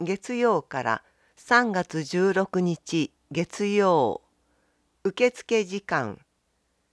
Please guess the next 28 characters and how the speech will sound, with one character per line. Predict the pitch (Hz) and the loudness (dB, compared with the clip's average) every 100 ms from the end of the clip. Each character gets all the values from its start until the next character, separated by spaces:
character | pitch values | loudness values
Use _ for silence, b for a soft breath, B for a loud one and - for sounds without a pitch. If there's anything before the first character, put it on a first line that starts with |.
| _ | _
月 | 170 208 - 247 | -2 -2 -2 2
曜 | 254 220 | 4 4
か | - 151 | 2 -2
ら | 135 127 | 0 -2
金 | - 185 214 220 | -2 0 2 4
曜 | 214 160 | 4 2
日、 | 127 113 - _ _ _ _ _ _ | 0 -10 -14 _ _ _ _ _ _
九 | - 277 | -6 -4
時 | 226 | -4
か | - 160 | 0 4
ら | 139 135 | 4 2
十 | 127 165 214 240 | -2 2 2 2
一 | - 226 | -2 -6
時 | 160 | -4
三 | 143 165 170 202 | -4 -2 -2 -2
十 | 190 185 _ - | -4 -8 _ -8
分、 | 127 87 - _ _ _ _ _ _ _ _ - | -8 -8 -14 _ _ _ _ _ _ _ _ -10
十 | 156 247 247 | -2 -2 0
三 | 269 240 214 | 2 2 2
時 | 156 - | -6 -6
か | 139 | -4
ら | 127 117 - | 2 2 0
十 | 131 156 196 | -6 2 2
六 | 202 185 - 170 | 2 -2 -6 -8
時。 | - - _ _ _ _ _ _ _ _ _ _ _ _ _ _ _ _ | -8 -12 _ _ _ _ _ _ _ _ _ _ _ _ _ _ _ _
ご | 151 190 | -2 0
注 | - 240 208 156 | 0 2 2 2
意。 | 117 107 | -2 -8